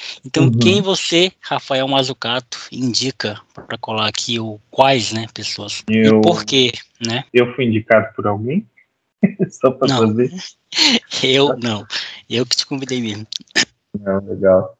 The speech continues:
Speaker 2: Cara, é, deixa eu ver. Poderia te indicar meu cunhado,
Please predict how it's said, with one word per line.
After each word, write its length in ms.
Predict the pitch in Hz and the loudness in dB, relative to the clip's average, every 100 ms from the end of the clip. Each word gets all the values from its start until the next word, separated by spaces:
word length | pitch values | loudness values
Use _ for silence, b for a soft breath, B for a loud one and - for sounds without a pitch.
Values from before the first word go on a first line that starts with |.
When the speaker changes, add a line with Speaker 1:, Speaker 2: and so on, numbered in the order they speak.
| - | 0
Speaker 2:
Cara, 600 | 104 95 92 90 92 85 _ 90 | 4 6 4 2 -4 -10 _ -6
é, 540 | 98 95 95 95 95 95 | -2 2 4 6 4 0
deixa 160 | - | -4
eu 100 | 98 98 | -4 -2
ver. 360 | 98 95 98 - _ | -2 -2 -2 -8 _
Poderia 460 | - 107 117 120 120 | -2 2 4 4 2
te 100 | - | -2
indicar 1000 | 131 120 120 123 127 131 135 139 139 135 | -6 -6 0 2 4 4 2 0 -4 -4
meu 200 | 131 139 | -2 -2
cunhado, 540 | - 208 190 143 120 | -2 0 4 6 4